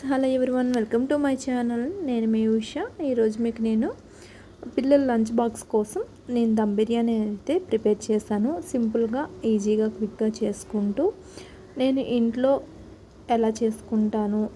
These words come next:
క్యారేజ్ టైంకి పిల్లలతో ఎలా అనేది మీకు చూపిస్తానండి. మార్నింగ్, ఆ, లేచిన తర్వాత నేనైతే, ఆ,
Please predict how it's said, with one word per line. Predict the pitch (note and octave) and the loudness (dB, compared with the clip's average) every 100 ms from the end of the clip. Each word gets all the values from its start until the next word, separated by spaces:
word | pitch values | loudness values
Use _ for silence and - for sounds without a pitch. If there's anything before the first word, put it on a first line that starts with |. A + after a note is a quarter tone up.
| - | -2
క్యారేజ్ | A3 G#3+ G3+ | 0 2 0
టైంకి | - G#3 G3+ G3+ G#3 G3+ | -2 -2 0 -4 -4 -4
పిల్లలతో | G3+ G3+ G3+ G3 G#3 G3 G3+ - - - - - - | -2 0 0 -2 -2 -2 -4 -10 -20 -20 -20 -20 -6
ఎలా | - G#3 G3+ | -2 0 0
అనేది | G3+ G3+ G3+ | -2 -2 -2
మీకు | C4+ B3+ - G#3 | -2 -4 -4 -2
చూపిస్తానండి. | G3 G3 A3 - G#3+ G3 F#3+ G3 D#4 | -2 -2 -6 -4 -4 -2 -4 -4 -2
మార్నింగ్, | F4 G#3+ G3+ G3+ G#3+ A3 A3 G#3 G#3 G3+ - - - - B3 | -2 -2 -2 0 2 4 4 4 2 0 -4 -12 -18 -12 -6
ఆ, | G#3+ G3+ | -2 0
లేచిన | G#3 G#3 - G#3+ | 2 2 2 0
తర్వాత | G#3 G3+ G3+ G3 A#3+ | 2 0 0 -2 -2
నేనైతే, | C4 G#3 G3+ G#3 G3+ G3 A#3+ B3 A3 - - - - - - | -2 -2 0 0 0 -2 -2 -2 -4 -6 -12 -16 -16 -16 -10
ఆ, | - G3+ G3 F#3+ F#3+ | -2 0 0 0 -2